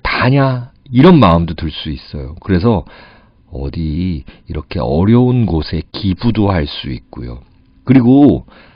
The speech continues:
누군가한테 이렇게 받은 돈을 가지고 이걸 어디다가 쓸까? 그리고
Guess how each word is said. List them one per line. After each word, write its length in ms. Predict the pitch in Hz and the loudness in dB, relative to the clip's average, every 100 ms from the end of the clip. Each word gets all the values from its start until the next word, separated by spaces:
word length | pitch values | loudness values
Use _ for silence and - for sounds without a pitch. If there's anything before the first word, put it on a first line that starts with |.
| - | -8
누군가한테 880 | 90 101 117 143 131 113 104 - 104 | -2 -2 0 0 2 2 0 -2 0
이렇게 800 | 82 80 - 92 87 87 76 64 - | 0 -4 -8 -4 -4 -4 -6 -8 -10
받은 460 | - - 82 110 107 | -8 -4 -2 -2 -2
돈을 380 | 92 82 90 87 | -2 -2 0 0
가지고 960 | - 64 - 73 - 78 73 69 67 - - - - - | -4 -10 -10 -16 -10 -6 -6 -8 -12 -16 -20 -20 -20 -12
이걸 240 | 76 82 | -4 -2
어디다가 640 | 76 78 87 120 131 123 113 | 0 -2 0 0 0 0 -2
쓸까? 920 | - 78 67 - - 67 62 73 78 - _ _ | -4 -10 -10 -12 -12 -10 -10 -12 -16 -20 _ _
그리고 640 | - 120 92 87 104 85 | 0 2 2 0 0 -2